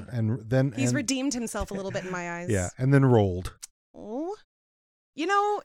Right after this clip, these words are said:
Speaker 2: if rolled went my way, I probably would be totally about that, because he's just this adorable little, like, what was it this, that I said in the last episode? It's like that,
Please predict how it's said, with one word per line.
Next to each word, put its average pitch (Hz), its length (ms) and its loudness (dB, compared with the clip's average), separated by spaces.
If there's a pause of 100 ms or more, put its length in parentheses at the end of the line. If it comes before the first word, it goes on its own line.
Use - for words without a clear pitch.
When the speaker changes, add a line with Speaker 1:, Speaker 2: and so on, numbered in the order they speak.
(500)
Speaker 2:
if 359 180 2 (120)
rolled 381 320 6
went 359 200 2
my 254 220 2
way, 240 380 0 (480)
I 277 120 0
probably 269 500 0
would 254 140 -2
be 269 120 -2
totally 226 360 0
about 220 300 -2
that, 175 220 0
because 220 300 -6
he's 240 220 -4
just 277 260 -4
this 302 180 -4
adorable 277 640 2
little, 247 360 0
like, 220 320 -4 (1040)
what 311 140 -6
was 392 140 -4
it - 80 -12
this, 302 200 -6
that 240 180 -4
I 233 80 2
said 233 180 -2
in 220 80 -4
the 208 60 -2
last 202 240 -2
episode? 180 420 -6
It's - 140 -16
like 220 140 -8
that, 220 180 -2